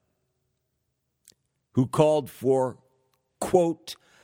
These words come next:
"the disarming of the bourgeoisie," end quote,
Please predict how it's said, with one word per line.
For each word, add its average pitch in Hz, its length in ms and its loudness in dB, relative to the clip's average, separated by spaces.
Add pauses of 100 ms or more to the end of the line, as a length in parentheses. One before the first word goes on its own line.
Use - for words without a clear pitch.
(160)
"the 117 220 2
disarming 165 960 0
of 139 200 0
the 147 100 4
bourgeoisie," 120 1300 -2 (460)
end 87 180 -4
quote, - 280 -6